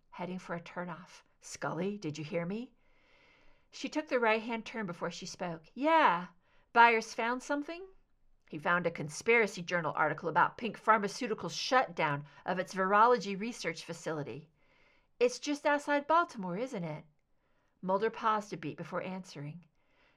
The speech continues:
"Yes, on Alvarado Parkway." She glanced at a street marker as she passed. "I'm on Alvarado." "Scully, what the hell?" "I was there, Mulder. I was at that facility.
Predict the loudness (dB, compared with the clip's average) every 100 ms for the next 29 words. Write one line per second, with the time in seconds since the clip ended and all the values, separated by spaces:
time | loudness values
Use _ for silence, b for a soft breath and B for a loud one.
0 | _ -4 2 2 2 -6 -14 -2 2 2
1 | 4 4 6 6 6 6 4 0 -2 -2
2 | -6 -6 -12 _ _ _ _ _ _ _
3 | -10 -8 0 2 0 -2 -8 -8 -8 -2
4 | -2 0 -2 -2 -8 -8 -10 -8 -8 -8
5 | -20 _ _ b b b b b _ 4
6 | 4 6 6 6 6 6 4 2 0 -6
7 | -10 _ _ -18 -16 -10 -6 -4 -2 0
8 | 0 0 -4 0 2 4 2 -2 B B
9 | 4 4 0 0 0 6 6 6 2 -4
10 | -6 -8 -10 _ _ -2 -2 0 0 2
11 | -2 -2 -8 -4 -4 -4 -8 -12